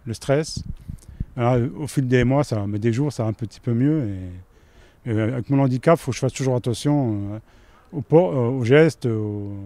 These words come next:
voilà. Et j'ai pas beaucoup, heureusement, j'ai un po-, un poids que je dois pas porter. Plus de dix, j'ai, j'ai plus à porter, euh, des, des poids de dix kilos.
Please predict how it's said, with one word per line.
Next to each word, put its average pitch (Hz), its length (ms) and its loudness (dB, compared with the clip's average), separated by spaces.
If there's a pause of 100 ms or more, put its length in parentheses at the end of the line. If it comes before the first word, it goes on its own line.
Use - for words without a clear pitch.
(120)
voilà. 123 160 -6
Et 113 60 2
j'ai 113 120 0
pas 143 120 4
beaucoup, 123 200 -2
heureusement, 151 560 2
j'ai 123 320 2
un 127 120 2
po-, 175 180 -4
un 160 140 2
poids 170 200 6
que 120 60 4
je 117 60 -2
dois 127 80 4
pas 127 160 2
porter. 160 360 -2 (1500)
Plus 135 80 -4
de 110 60 -6
dix, 139 180 4
j'ai, 123 260 6
j'ai 117 120 2
plus 147 280 0
à 131 80 4
porter, 135 300 0
euh, 120 180 2
des, 113 340 -2
des 110 120 -4
poids 143 180 0
de 117 120 -2
dix 117 160 -4
kilos. 139 280 -2